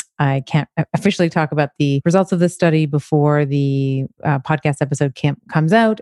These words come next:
And what he was referring to was that he went through a ra-, he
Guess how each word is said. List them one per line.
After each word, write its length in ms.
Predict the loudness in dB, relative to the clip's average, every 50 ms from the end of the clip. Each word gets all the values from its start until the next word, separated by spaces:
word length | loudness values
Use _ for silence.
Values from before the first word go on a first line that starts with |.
| -4
And 480 | -2 -2 0 0 0 0 0 0 -2 -4 -4
what 420 | -8 -8 -4 0 0 2 2 0 0
he 120 | 0 0
was 120 | 0 2
referring 460 | 0 -2 0 2 2 4 4 2 0 0
to 460 | 0 0 0 2 2 0 0 -2 0
was 200 | 0 0 0 0
that 200 | 0 -2 -2 -2
he 580 | -4 -2 -2 0 0 0 0 0 -2 -2 -4 -6 -8 -4
went 360 | 0 2 2 2 2 0 -2 -6 -12 -14
through 420 | -6 -2 0 2 2 2 0 0 0
a 240 | 0 0 0 0 0
ra-, 120 | 0 -2 0
he 300 | 0 0 0 0 -2